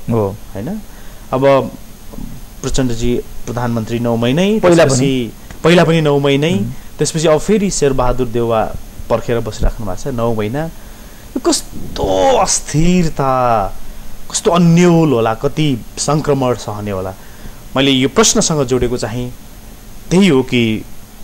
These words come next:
Speaker 2: तपाईँ नौ महिना रहँदाको बिचमा अर्को नौ महिना थपिएको अथवा दुई वर्ष गर्न पाएको भए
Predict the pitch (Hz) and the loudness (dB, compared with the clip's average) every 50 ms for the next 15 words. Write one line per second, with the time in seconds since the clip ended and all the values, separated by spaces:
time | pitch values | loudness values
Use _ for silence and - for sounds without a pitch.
0 | - - - - - - - - - - - - - - 269 202 214 214 190 180 | -12 -10 -10 -10 -10 -12 -14 -14 -12 -14 -14 -4 -2 0 2 4 4 6 6 6
1 | 202 240 240 220 214 208 214 202 190 180 151 160 170 175 180 180 - 143 123 147 | 6 6 6 6 6 6 6 6 6 6 4 4 4 4 2 2 2 0 0 0
2 | 175 175 - - 180 175 170 165 156 131 123 - - 151 170 - - 247 190 175 | 0 0 0 2 2 2 4 4 2 2 0 -2 -2 -2 0 2 2 2 4 4
3 | 165 165 165 170 170 170 170 156 - 143 135 - 147 139 135 143 139 139 135 131 | 4 4 4 4 4 4 4 2 0 -2 0 0 0 2 2 2 2 2 0 0
4 | 117 110 156 185 175 170 165 - 151 131 131 131 131 127 - 117 117 107 104 101 | 2 2 2 2 4 2 2 2 2 2 2 0 0 0 2 2 2 2 2 2
5 | 104 113 110 | 2 0 0